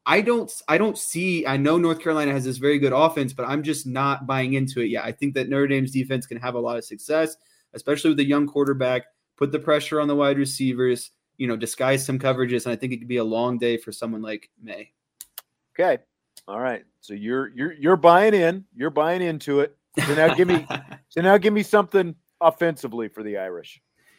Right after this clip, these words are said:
Speaker 1: Yeah. So, you know, the number one thing that I kinda saw um, when, when watching, you know,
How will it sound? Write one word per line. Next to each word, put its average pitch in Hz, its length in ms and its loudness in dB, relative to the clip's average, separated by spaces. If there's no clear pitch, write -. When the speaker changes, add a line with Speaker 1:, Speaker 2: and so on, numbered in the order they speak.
Speaker 1:
Yeah. 185 320 6
So, 156 400 4
you 160 180 0
know, 139 180 2
the 139 140 2
number 156 340 2
one 180 280 0
thing 160 220 0
that 139 100 2
I 135 100 0
kinda 143 300 -2
saw 135 560 2
um, 120 600 -2
when, 127 160 -6
when 127 240 -4
watching, 135 720 -2
you 147 140 -6
know, 117 320 -4